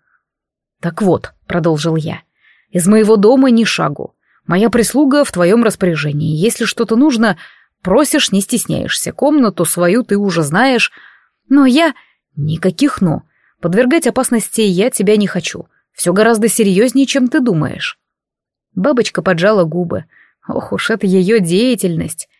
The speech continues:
Лишь бы везде впереди упряжки бежать. Я присел рядом на диван и положил руку на плечо Лорены. «Иди к себе в комнату. Тебе нужно отдохнуть. Слишком много событий. Брунгильда!»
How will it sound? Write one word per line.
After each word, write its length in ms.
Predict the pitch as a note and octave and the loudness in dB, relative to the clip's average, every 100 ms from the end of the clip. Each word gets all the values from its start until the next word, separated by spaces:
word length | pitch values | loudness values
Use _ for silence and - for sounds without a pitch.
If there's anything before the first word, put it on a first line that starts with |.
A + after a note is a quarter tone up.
| _ _ | _ _
Лишь 220 | F3+ G#3 | -4 0
бы 140 | G3 G#3 | 2 2
везде 320 | A3 G3 G#3 | 2 2 0
впереди 340 | - G#3+ G3 | 0 -2 2
упряжки 460 | G#3+ G#3 F3+ - - | 0 2 0 0 -4
бежать. 420 | D#3+ D3+ D3 - _ _ _ _ _ _ _ _ | -4 -4 -8 -12 _ _ _ _ _ _ _ _
Я 160 | E3+ | -10
присел 360 | E3 D#3 - E3 | -6 -6 -2 0
рядом 300 | E3+ E3 E3+ | 0 0 0
на 100 | E3+ | -2
диван 300 | D#3 E3 A#3+ | -2 0 0
и 40 | |
положил 400 | - E3 E3+ A3 | 0 0 2 2
руку 240 | G#3 A3 G#3 | 2 0 -2
на 100 | G3 | -2
плечо 320 | F#3+ F#3 G3 | -2 -2 0
Лорены. 480 | F#3+ E3+ D#3 D3+ - _ _ _ _ _ _ _ _ _ _ _ | 0 0 -4 -6 -10 _ _ _ _ _ _ _ _ _ _ _
«Иди 380 | F3 E3 G3+ A#3+ | -2 2 0 0
к 60 | |
себе 220 | - A3 | 0 0
в 80 | G#3+ | 0
комнату. 500 | - E3+ D#3+ D#3+ - - | 0 -2 -2 -6 -12 -8
Тебе 240 | F3 G#3 | 0 2
нужно 300 | A3+ G3+ A3 | 2 2 0
отдохнуть. 460 | F#3+ G#3+ - E3 - | 0 -2 -2 -6 -2
Слишком 340 | A3+ - B3 | -2 0 2
много 260 | B3+ G3 D#3+ | 2 2 0
событий. 560 | A3 G#3+ D#3+ - - _ _ _ _ - | 0 0 -2 -4 -10 _ _ _ _ -4
Брунгильда!» 760 | D#3+ B3+ A#3+ D#4 C4+ G#3 C4+ | 2 4 4 4 4 2 -2